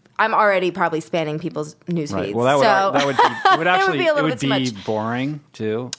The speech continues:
Speaker 1: Yeah,
Speaker 2: A lot of
Speaker 1: so
Speaker 2: triathletes do that. Like, they're using, well, on Twitter or whatever, they're just like, every workout, it's like, "Oh, come on, man." Like
Speaker 1: So I do,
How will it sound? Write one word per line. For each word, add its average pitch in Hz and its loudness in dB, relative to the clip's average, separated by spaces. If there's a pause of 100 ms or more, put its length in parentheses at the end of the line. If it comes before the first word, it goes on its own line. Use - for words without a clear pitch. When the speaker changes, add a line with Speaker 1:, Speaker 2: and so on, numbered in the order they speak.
(100)
Speaker 1:
Yeah, 247 2
Speaker 2:
A - -2
lot 185 4
of 262 0
Speaker 1:
so 175 -2
Speaker 2:
triathletes 120 -2
do 101 -8
that. 98 -6
Like, 110 -6
they're 110 -4
using, 104 -8
well, 101 -6
on 101 -6
Twitter 101 -6
or 98 -6
whatever, 104 -4
they're 101 -6
just 95 -10
like, 101 -6
every 95 -6
workout, 95 -12
it's 98 -14
like, 98 -16
"Oh, 117 -16
come - -18
on, 98 -20
man." 101 -18 (200)
Like - -18
Speaker 1:
So 311 2
I 277 0
do, 330 -2